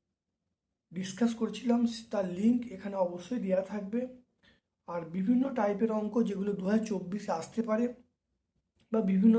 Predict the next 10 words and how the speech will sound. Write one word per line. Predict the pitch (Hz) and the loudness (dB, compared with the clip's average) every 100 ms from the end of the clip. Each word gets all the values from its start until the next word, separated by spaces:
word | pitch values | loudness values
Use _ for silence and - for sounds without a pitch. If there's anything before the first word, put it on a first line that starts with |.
| 226 - | 4 0
থিওরি | - 220 247 226 | 4 6 6 4
যেগুলো | 202 | 0
দু | 185 190 | -2 -2
হাজার | 208 - | -4 -4
চব্বিশে | 185 185 190 185 | -6 -6 -6 -8
আসতে | - 214 202 | -8 -8 -6
পারে, | 214 240 - _ - _ - | -6 -8 -12 _ -20 _ -6
সেরকম | 202 202 226 226 | -2 2 2 0
থিওরি | - 202 190 254 - - - - - - | 0 6 6 6 2 -8 -20 -20 -10 -4
আজকের | 180 - 254 | -2 2 4